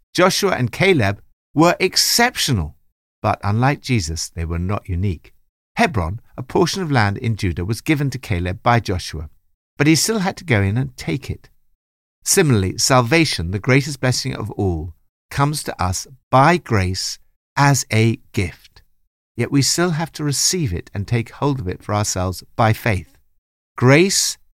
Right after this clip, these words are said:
and truth came through Jesus Christ. It's a gift given to us. All the way through the Bible,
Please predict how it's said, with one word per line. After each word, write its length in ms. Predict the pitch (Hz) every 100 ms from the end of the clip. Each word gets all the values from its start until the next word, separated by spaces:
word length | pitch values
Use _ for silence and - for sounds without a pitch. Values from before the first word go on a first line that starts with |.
| -
and 160 | 123 117
truth 460 | - 107 90 - -
came 340 | 143 131 110
through 280 | - 117 101
Jesus 360 | 110 92 101
Christ. 380 | - 101 87 - -
It's 160 | 110
a 40 | 123
gift 580 | 113 180 131 - - _ _ _ -
given 280 | 143 117
to 120 | - 85
us. 260 | 76 - - -
All 180 | 185 202
the 60 | 208
way 140 | 196
through 180 | - 160
the 80 | 131
Bible, 400 | 120 92 87